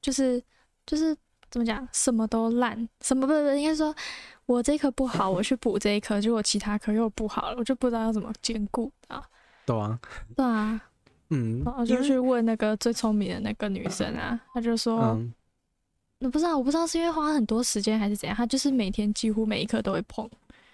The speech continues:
Speaker 2: 嗯。
Speaker 1: 对，这样才会均衡顾到。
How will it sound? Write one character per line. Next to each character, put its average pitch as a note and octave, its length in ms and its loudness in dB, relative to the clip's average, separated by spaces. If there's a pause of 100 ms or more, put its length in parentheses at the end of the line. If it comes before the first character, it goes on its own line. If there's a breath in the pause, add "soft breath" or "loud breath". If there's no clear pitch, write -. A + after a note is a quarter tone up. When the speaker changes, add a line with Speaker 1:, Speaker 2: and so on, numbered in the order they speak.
(280 soft breath)
Speaker 2:
嗯。 A2 500 -2
Speaker 1:
对， - 380 -4
这 A#3+ 100 0
样 A#3+ 100 2
才 A3 220 -2
会 G#3+ 260 0 (540)
均 C4 320 2
衡 A#3+ 400 -6 (100)
顾 B3 260 2
到。 A#3 420 -2